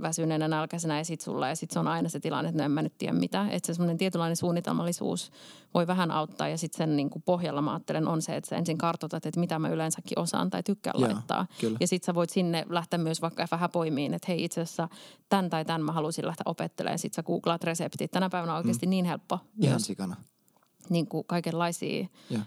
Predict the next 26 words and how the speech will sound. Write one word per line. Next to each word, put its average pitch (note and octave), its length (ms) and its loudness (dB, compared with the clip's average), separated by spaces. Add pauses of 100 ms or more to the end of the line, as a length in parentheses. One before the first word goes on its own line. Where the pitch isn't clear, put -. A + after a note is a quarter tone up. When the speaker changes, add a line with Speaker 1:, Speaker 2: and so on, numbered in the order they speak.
Speaker 1:
resursseja F3 840 0
ja, E3+ 280 2
ja F3 120 0
itse F3+ 200 0
asiassa - 160 -2
ei G3+ 140 2
maksettu G3+ 440 2
mainos, E3+ 460 2
mutta - 260 0 (220)
<laughs> - 240 -2
heitän G#3+ 280 6
siis F#3+ 200 2
semmonen, G#3 360 4 (800)
keneltä G3 360 4
mä F#3+ 160 4
oon F3+ 160 2
reseptimielessä F3 920 0
ammentanut E3+ 600 2
vuosien E3+ 440 0
varrella F3 280 0
kaikista F3 400 -2
eniten E3+ 340 2
on E3+ 60 2
Green E3+ 240 2
Kitchen G3+ 340 2
Stories. G3 680 -2